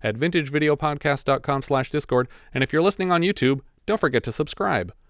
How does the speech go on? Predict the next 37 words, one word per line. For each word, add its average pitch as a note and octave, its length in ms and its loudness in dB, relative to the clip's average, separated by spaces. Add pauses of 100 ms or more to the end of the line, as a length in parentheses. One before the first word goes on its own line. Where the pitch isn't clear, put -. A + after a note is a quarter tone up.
(260)
Thank G#3+ 160 6
you G3+ 60 4
so G3 120 2
much F3+ 160 2
for F3 120 0
listening, E3 360 0
and A#2 120 -2
I - 20 2
hope C#3 140 -2
you'll C#3+ 120 2
join D3 220 0
us - 140 -4
next - 160 -6
time C3 240 -2 (180)
when A#2 160 -2
we'll E3 100 2
be F3 120 2
discussing D#3 480 0 (240)
Tim, D3 380 2 (360)
which A#2+ 220 0
I C3+ 100 0
M C#3 140 2
D B2+ 140 0
B D3 260 0
describes C3+ 440 -2
like D3 200 2
so. A#2 380 2 (300)
A B2+ 120 4
somewhat F#3+ 480 4
mentally D#3+ 400 2
handicapped D3+ 600 0
twenty-year-old D3+ 640 2
man B2+ 380 0 (240)
works E3+ 280 4
as C#3+ 220 4
a A#2+ 120 4
laborer, A#2+ 560 2